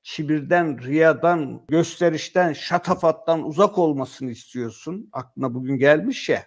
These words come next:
ak Parti Genel Başkan Yardımcısı olduğun dönemde, <laughs> ah Hüseyin Çelik, ah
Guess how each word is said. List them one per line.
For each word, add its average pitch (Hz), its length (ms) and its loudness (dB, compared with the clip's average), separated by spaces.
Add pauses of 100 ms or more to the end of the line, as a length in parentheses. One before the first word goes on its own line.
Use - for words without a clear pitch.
(180)
ak 240 280 2
Parti 175 440 2
Genel 190 360 4
Başkan 180 380 4
Yardımcısı 170 760 4
olduğun 165 460 0
dönemde, 147 600 4 (1120)
<laughs> 156 80 -2 (1160)
ah 151 360 6
Hüseyin 143 460 -2
Çelik, 117 480 -4
ah 170 400 6